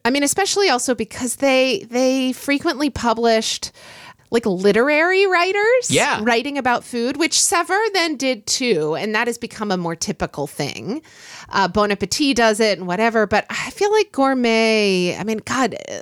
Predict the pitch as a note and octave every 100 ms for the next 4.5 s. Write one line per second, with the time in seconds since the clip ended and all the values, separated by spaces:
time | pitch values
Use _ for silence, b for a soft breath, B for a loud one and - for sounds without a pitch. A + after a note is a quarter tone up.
0 | - - C4 D#4 - C#4+ C4 A3+ F#3+ G3
1 | G3+ F#3+ F3+ - F#3+ D#3+ D#3 D#3 D3+ -
2 | D#3 - C#3 - D3 C#3 A#2 G#2+ F#3+ F3
3 | F3 F2 E2 E2+ - F2 F2 B B B
4 | B - C4 C4+